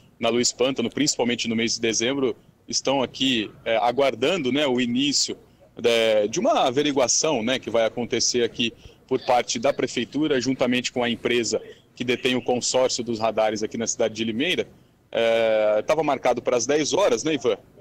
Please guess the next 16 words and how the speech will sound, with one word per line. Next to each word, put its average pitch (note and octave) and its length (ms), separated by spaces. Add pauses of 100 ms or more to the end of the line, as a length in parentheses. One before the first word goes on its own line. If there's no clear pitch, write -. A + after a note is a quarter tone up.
(120)
Às A2+ 160
dez B2+ 240
horas A2+ 240
estava A2+ 260
marcado, C3+ 480
mas - 520 (160)
são C3+ 200
dez C3 380
e A2+ 220
vinte A#2+ 220
e - 40
sete - 420
quase, D#3 440 (240)
ainda C3 240
não C3+ 160
iniciou, D3 520